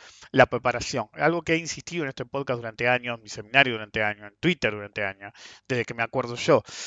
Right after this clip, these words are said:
<clears throat> Cada vez que arranca el mercado, el mercado, como siempre digo, toma examen todos los días y el examen es sorpresa y siempre es diferente.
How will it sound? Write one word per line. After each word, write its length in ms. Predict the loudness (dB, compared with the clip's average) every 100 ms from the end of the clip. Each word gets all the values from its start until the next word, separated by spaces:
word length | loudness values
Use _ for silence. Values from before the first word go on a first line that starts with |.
| -12 -6 8
<clears throat> 400 | 10 10 8 8
Cada 180 | 12 12
vez 100 | 12
que 100 | 6
arranca 360 | 6 6 6
el 80 | 0
mercado, 520 | 0 -2 0 2 0
el 80 | -2
mercado, 420 | -6 2 6 6
como 160 | 6 -6
siempre 300 | -14 -8 -4
digo, 160 | -2 -2
toma 220 | -2 -4
examen 420 | -4 -6 -8 0
todos 160 | 6 6
los 140 | 6
días 320 | 6 4 4
y 100 | -2
el 60 | -4
examen 320 | -2 -4 -6
es 80 | -10
sorpresa 580 | -10 -4 -2 0 0 0
y 80 | -4
siempre 320 | -4 -2 -2
es 40 |
diferente. 500 | -4 -6 -8 -8 -16